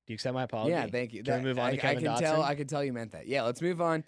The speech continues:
Speaker 2: to Kevin Dotson. Are, are we skipping over
Speaker 1: We'll get
Speaker 2: four,
Speaker 1: to Tony
Speaker 2: the
Speaker 1: Mack
Speaker 2: four
Speaker 1: in the next segment.
Speaker 2: All right, Tony Mack.
Speaker 1: But I wanna do Dotson here because I think he's in the same category as a Highsmith
Speaker 2: As
Speaker 1: and a
Speaker 2: those
Speaker 1: Chase,
Speaker 2: three guys,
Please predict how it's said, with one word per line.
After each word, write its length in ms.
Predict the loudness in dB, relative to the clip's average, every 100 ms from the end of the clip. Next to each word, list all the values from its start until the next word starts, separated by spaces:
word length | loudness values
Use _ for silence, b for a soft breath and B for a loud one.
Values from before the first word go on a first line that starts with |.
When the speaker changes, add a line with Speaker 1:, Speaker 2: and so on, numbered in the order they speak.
| b b b
Speaker 2:
to 80 | -6
Kevin 280 | 0 2 2
Dotson. 340 | 4 4 4 2
Are, 280 | 4 2 2
are 80 |
we 120 | 2 0
skipping 340 | -2 -2 2
over 480 | 2 2 2 2 0 _ _ _ 0
Speaker 1:
We'll 100 | 4
get 80 |
Speaker 2:
four, 100 | 4
Speaker 1:
to 100 | 4
Tony 120 | 2 6
Speaker 2:
the 80 |
Speaker 1:
Mack 140 | 4 4
Speaker 2:
four 40 |
Speaker 1:
in 40 | 0
the 60 |
next 240 | 0 -2 -4
segment. 260 | -8 -8 -12
Speaker 2:
All 60 |
right, 80 | -12 -12
Tony 360 | -2 0 0 -4
Mack. 260 | -12 -4
Speaker 1:
But 180 | 0 0 0 2
I 80 | 4
wanna 180 | 4
do 120 | 2 2
Dotson 320 | 2 0 -2
here 120 | -2
because 280 | -2 -2 -2
I 60 | -2
think 180 | -4 -2
he's 260 | 0 0
in 80 | -2
the 60 | 0
same 240 | -2 -2
category 500 | 0 -2 0 -2 -2
as 120 | -4
a 20 | -6
Highsmith 360 | -6 -6 0
Speaker 2:
As 140 | 0 2
Speaker 1:
and 80 |
a 40 | 2
Speaker 2:
those 100 | 2
Speaker 1:
Chase, 140 | 0
Speaker 2:
three 160 | 0 -2
guys, 220 | -2 -2